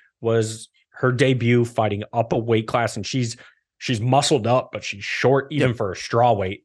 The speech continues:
Speaker 1: and she's fighting up a weight class against Manon Fior-, Fior.
Speaker 2: Okay.
Speaker 1: So
Speaker 2: Oh, is Manon,
Speaker 1: you know
Speaker 2: is she good, or?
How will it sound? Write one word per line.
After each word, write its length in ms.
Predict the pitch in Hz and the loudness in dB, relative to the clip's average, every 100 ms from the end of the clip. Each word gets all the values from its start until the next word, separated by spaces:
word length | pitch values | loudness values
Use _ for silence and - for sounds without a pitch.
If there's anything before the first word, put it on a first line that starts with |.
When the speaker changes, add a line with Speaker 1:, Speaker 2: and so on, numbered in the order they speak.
| - | -14
Speaker 1:
and 120 | 104 | -6
she's 180 | 120 113 | -4 -4
fighting 360 | - 117 107 110 127 | -2 -2 -2 -4 -2
up 180 | 117 110 | -2 -2
a 60 | |
weight 300 | 101 104 110 | -2 -2 -2
class 300 | - 101 95 | -2 -2 -2
against 380 | 107 104 98 - | -4 -4 -6 -6
Manon 640 | 98 95 95 101 98 98 104 | -8 -6 -4 -4 -4 -4 -8
Fior-, 420 | - - 90 80 _ | -10 -8 -8 -10 _
Fior. 460 | - 101 85 82 _ _ | -6 -4 -4 -12 _ _
Speaker 2:
Okay. 160 | 107 87 | -12 -6
Speaker 1:
So 640 | 78 110 104 101 98 98 _ _ _ _ _ 139 | 0 2 2 -2 -6 -10 _ _ _ _ _ -2
Speaker 2:
Oh, 100 | 139 | -2
is 100 | 127 | -2
Manon, 340 | 139 151 139 | -2 2 2
Speaker 1:
you 60 | 135 | 0
know 40 | |
Speaker 2:
is 120 | 139 - | -6 -6
she 100 | 147 | -2
good, 340 | 156 240 277 | 0 0 0
or? 520 | 175 147 135 131 120 | 0 0 0 0 -2